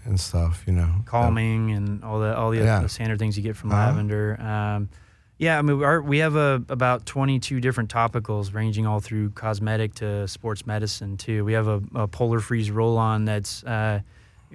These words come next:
Speaker 2: kinda mimics the BioFreeze of the old days from the therapy, from the orthopedic therapy, um, that helps with,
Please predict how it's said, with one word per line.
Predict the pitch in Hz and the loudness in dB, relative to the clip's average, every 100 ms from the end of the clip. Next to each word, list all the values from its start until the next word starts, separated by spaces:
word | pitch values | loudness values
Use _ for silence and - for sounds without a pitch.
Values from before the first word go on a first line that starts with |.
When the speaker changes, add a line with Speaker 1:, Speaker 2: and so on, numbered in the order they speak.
| 131 | -2
Speaker 2:
kinda | 135 127 | 0 2
mimics | 131 135 - | 2 2 -2
the | 113 | 0
BioFreeze | 113 123 120 107 - 110 101 | 2 4 4 0 -4 -4 -2
of | 107 | -4
the | 104 | -4
old | 113 113 107 | -2 -2 0
days | 110 110 104 | 2 0 0
from | 110 | -2
the | 104 | -2
therapy, | 98 117 117 110 107 | 0 2 2 2 -2
from | 98 110 | -4 -2
the | 104 107 | -2 -2
orthopedic | 120 110 110 117 110 | -2 -4 -4 -4 -4
therapy, | - 110 107 104 110 107 107 | -4 -2 -2 -2 -6 -4 -4
um, | 110 107 104 | -4 -2 -2
that | 107 110 | -2 -2
helps | 117 113 - | -2 -4 -4
with, | 113 107 104 | -2 0 -2